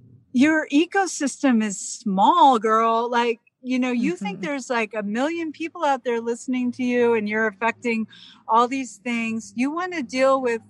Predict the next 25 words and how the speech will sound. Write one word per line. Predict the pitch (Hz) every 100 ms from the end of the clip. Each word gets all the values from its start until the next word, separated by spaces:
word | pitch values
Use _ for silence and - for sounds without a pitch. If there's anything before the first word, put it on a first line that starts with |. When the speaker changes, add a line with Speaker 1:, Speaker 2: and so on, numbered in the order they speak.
| -
Speaker 1:
you | 262
know, | 247
it | 233
was | 214
during | - 254 262
George | 240 233 226
Floyd. | - 302 339 208
It | 214
was | 233
like, | 240 -
you | 269
wanna | 359 370 285
deal | 196 254 269
with | 262 208
racism | 202 226 233 294 330 320 320 277
and, | 214
Speaker 2:
Mm-hmm. | 220 196 196 170 190 202
Speaker 1:
and | 226 226 220
respond | 226 - - 214 240 277
to | 294
what | 262 247
is | 240 -
going | 240 220 214
on. | 196 208 254 262
Like, | 220